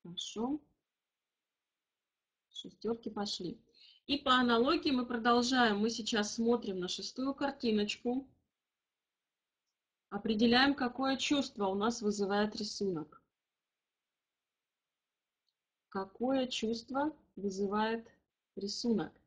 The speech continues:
И в седьмом квадратике рисуем чувство, которое мы видим на шестом рисунке, которое у нас возникает,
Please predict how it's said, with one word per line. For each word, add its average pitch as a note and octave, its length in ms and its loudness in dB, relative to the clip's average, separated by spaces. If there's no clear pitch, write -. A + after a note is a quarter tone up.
И C4 120 4
в A#3 60 -2
седьмом A3+ 440 6
квадратике G3+ 840 0
рисуем G#3 680 2
чувство, A#3 680 -2
которое A#3+ 360 0
мы G#3 180 4
видим A#3 500 -2
на G3+ 100 -2
шестом G3 640 -6
рисунке, F3+ 580 -8
которое F#3+ 280 -8
у F#3 60 -4
нас F3+ 260 -8
возникает, G3+ 680 2